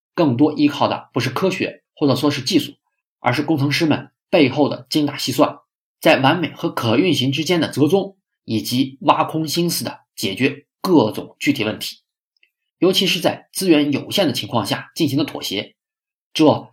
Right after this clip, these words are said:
在阿波罗计划还没有确定之前就已经开始了。在美国正式确定要进行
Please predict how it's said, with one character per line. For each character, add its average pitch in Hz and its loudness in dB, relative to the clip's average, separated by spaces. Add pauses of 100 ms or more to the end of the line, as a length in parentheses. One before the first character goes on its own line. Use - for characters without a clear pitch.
(100)
在 131 -8
阿 135 4
波 135 -2
罗 113 2
计 117 -2
划 101 -4
还 - -8
没 127 2
有 110 2
确 147 2
定 135 2
之 160 0
前 - -6
就 139 2
已 101 -2
经 104 -12
开 98 -8
始 - -8
了。 - -14 (680)
在 135 0
美 95 -8
国 101 -4
正 127 0
式 131 -2
确 131 0
定 131 -2
要 120 4
进 117 -2
行 113 -4